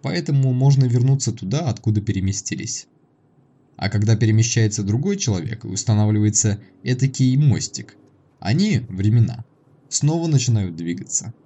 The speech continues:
А поскольку движутся с разными относительными скоростями, то при попытке перехода в точку отправления вы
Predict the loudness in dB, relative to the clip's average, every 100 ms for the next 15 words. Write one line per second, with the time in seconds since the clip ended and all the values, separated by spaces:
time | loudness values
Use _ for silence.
0 | _ _ -6 -2 0 0 0 2 4 4
1 | 4 0 -2 0 2 4 2 0 0 0
2 | 0 0 0 0 -2 -2 -2 -2 -4 -4
3 | -6 -14 _ _ _ _ -2 2 2 0
4 | 0 0 -2 -2 0 0 0 0 0 2
5 | 2 2 -4 -2 0 0 0 0 -2 -4
6 | -2 -2 -2